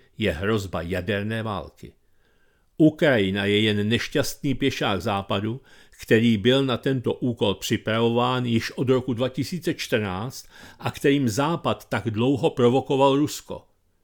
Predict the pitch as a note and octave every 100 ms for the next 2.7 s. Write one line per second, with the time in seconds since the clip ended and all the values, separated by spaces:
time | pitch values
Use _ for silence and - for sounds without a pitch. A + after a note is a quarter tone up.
0 | _ _ - G#2+ A#2 C3 C#3 - - A#2
1 | - B2+ A#2 B2+ A#2+ B2+ A#2 A#2+ - G2
2 | - A#2+ A2+ A#2 B2 A#2+